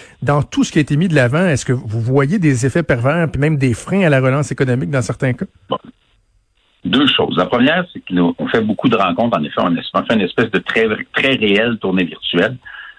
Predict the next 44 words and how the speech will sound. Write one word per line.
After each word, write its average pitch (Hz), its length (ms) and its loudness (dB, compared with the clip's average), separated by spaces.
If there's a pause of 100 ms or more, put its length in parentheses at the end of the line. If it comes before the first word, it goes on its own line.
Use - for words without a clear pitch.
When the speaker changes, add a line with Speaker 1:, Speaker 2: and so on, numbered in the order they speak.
(200)
Speaker 2:
Euh, 67 180 2
j'ai 69 160 0
jamais 90 220 4
parlé 87 300 0
autant 82 340 0
de 76 40 -4
maires 82 320 0
en 76 80 -18
aussi - 240 -6
peu 76 120 -2
de - 40 -10
temps. 127 220 0
C'est - 60 -6
extraordinaire. 87 600 2
On 73 60 0
va 76 80 -2
continuer 85 380 0
à - 20 2
le 80 80 -4
faire 92 220 -2
après, 98 240 0
même 92 160 4
si - 180 0
j'aimerais 82 260 2
mieux 87 160 4
avoir 82 200 0
les 82 160 0
deux 92 240 2
pieds 92 480 -2 (100)
dans 85 240 0
place 98 220 -2 (100)
lorsque - 260 -4
je - 180 -2
rencontre 76 360 0
des 69 160 -2
gens. 65 240 2 (500)
Speaker 1:
Ouais. 73 80 2
Speaker 2:
Euh, 69 300 0 (880)
on - 120 -2
leur 92 160 2
demande 120 260 2
essentiellement 101 500 0
trois 92 300 -2
choses. - 340 -6